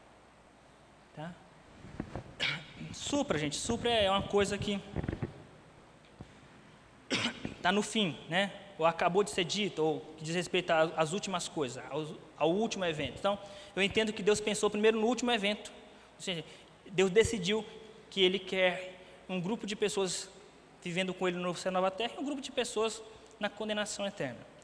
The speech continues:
É supra, as últimas coisas. Lapso é queda, né? Eu tive um lapso de memória, não é? Eu tive um lapso de memória, minha memória caiu.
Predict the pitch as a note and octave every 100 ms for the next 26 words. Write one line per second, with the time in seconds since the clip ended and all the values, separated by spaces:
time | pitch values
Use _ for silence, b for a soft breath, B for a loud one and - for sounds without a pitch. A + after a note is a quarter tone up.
0 | - - - - B3+ A#3 C3 - - E3+
1 | G3 G#3+ G3 - C3 - - B B F3+
2 | A3 D4+ D#4+ - D4 C#4+ B3 G3 G3 A#3
3 | A3+ A3+ A#3+ A3+ A3 B3 G#3+ G#3+ G#3+ G3+
4 | F3+ F3+ A3 A#3 - - - B B B
5 | - - C#4 C4 G#3+ C4 - A3+ G3+ G#3
6 | F#3 D#3+ G#3 A3+ A#3 A3+ A#3 A#3 C4 G3+
7 | G3